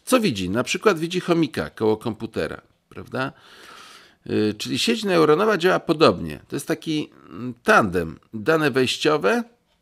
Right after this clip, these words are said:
odbieranie sygnału, na przykład właśnie obrazu, analiza i podejmowanie decyzji. Co to jest? Co to jest? A więc to jest taki z grubsza przykład,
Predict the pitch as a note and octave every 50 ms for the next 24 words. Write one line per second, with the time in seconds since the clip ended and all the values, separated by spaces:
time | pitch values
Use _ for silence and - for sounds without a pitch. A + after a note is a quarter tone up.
0 | _ _ - A#2+ B2 A#2 A#2+ D3+ D3+ D#3+ D3+ C#3+ C#3 B2+ - - B2+ A2 A2 A#2+
1 | A#2+ A#2+ C3+ D3+ F3 G3+ G#3+ - _ _ _ _ _ _ _ - A2+ A2 G#2 -
2 | - - B2 A2+ - - - A#2+ A2 - B2+ G#2+ F#2 G#2 A2+ B2 D3 D3 F3+ F#3+
3 | - - C#3 C#3 C3+ B2+ B2 A#2+ A#2 A2+ G#2+ G#2 C#3 E3+ F#3+ - - C#3+ C#3 -
4 | D3 C3+ C#3 C3+ C3+ C3+ C3+ D#3+ D#3 D3 C3+ B2 C#3 C3+ - C#3+ C3+ A2+ F2+ F2+
5 | F2 E2+ - _ - - A#2+ - - C3+ B2 B2 G#2 E2 D#2 - - - _ _
6 | - - E3 E3 - D3+ B2 F2+ C#2 - - - _ _ _ _ _ _ _ -
7 | _ - - - - - - - - - - F3+ F3 D#3 - - - _ - -
8 | A#3+ A3 - - E3+ - - E3 D3+ C3+ B2+ C3+ C#3 D3+ E3 D#3+ - - A#2+ -
9 | - C#3+ C3+ - - B2+ A#2 - -